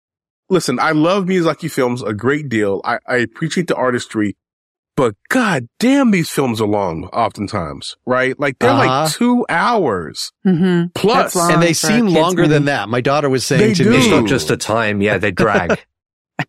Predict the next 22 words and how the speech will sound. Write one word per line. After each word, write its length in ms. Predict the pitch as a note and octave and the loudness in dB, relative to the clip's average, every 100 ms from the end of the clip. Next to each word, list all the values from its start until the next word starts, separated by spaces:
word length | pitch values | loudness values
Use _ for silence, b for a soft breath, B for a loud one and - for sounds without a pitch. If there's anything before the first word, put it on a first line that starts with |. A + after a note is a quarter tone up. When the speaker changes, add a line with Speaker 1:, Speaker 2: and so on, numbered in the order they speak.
| - | -2
Speaker 1:
They 120 | G#3 | -2
do. 600 | G3+ D3 - C4+ C3 G2+ - | 0 2 2 2 2 0 -2
And 200 | G3 G3 | -2 -2
so 340 | F#3 A3+ G3+ F#3 | 0 0 0 0
that 280 | D#3 A#3+ | 0 0
is 400 | D#4 B3+ G3 - - _ _ _ | 0 0 -2 -6 -10 _ _ _
a 140 | E3+ D#3+ | 0 0
real 400 | C#3 E3 G#3+ G#3+ | 2 2 2 2
limitation 640 | F3+ E3 - B2+ - - - _ _ _ | 0 -2 -2 -4 -6 -12 -18 _ _ _
for 640 | - - D3+ C#3 C3+ B2+ B2 _ _ _ _ _ C#3 | -12 -2 2 2 2 0 -4 _ _ _ _ _ -4
getting 300 | B2+ F3 E3+ | 0 0 0
into 340 | D3+ D#3+ D3+ C#3 | 0 0 -2 -2
these 280 | C3 B2+ - | -2 -2 -2
films. 600 | C3+ G#2+ F#2 E2+ - - - | -2 -2 -4 -6 -10 -10 -2
It, 200 | C#3 C3+ D#3+ | -2 0 -2
it, 160 | F3 E3 | -2 0
it 140 | F3 | 0
is 120 | F#3 C#3+ | 0 0
a 120 | B2 | 0
real 300 | C3 E3+ F#3 | 2 0 0
challenge 500 | - E3+ D#3 B2 A2+ | -2 -4 -2 -2 -4
because 340 | C3 D3 C3 | -2 0 -2